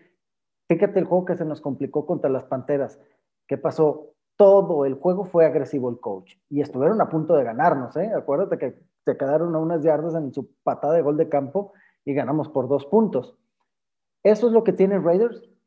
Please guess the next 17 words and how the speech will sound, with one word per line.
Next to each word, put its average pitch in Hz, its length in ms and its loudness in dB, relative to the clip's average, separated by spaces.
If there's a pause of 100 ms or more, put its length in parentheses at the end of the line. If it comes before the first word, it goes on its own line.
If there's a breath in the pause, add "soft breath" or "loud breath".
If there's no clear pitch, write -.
(120)
Ha 139 80 -2
sido 170 260 4
muy 180 320 4
agresivo, 165 640 0
tiene 196 220 2
las 190 240 -2
armas 254 340 -2
para 156 220 2
ser 190 200 2
agresivo, 165 680 -2
muy 175 320 2
buena 175 260 0
línea 156 280 -2
ofensiva, 170 540 -2 (300 loud breath)
receptores 143 540 0
muy 131 160 -6
rápidos, 185 480 -2